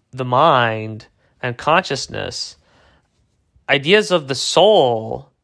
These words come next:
and life as being a vital spark or a distinct or separate thing from the body have a long and, you know, multicultural history. You can see this concept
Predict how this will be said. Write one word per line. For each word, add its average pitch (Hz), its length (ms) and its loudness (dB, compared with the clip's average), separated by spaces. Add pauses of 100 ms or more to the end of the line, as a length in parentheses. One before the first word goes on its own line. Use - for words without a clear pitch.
and 127 260 -2
life 160 400 2
as 127 120 -4
being 127 520 -4 (600)
a 131 160 2
vital 143 380 2
spark 156 720 0 (440)
or 135 160 4
a 131 140 4
distinct 160 560 -2
or 143 40 -2
separate 135 540 0
thing 131 560 -2 (400)
from 127 280 0
the 127 60 0
body 123 600 2
have 131 240 2
a 135 60 2
long 143 680 2
and, 127 340 -6
you 135 120 -12
know, 123 120 -4
multicultural 135 1000 0
history. 139 360 -6
You 123 120 -6
can 127 180 -10
see 185 300 -6
this 135 200 -6
concept 160 640 -4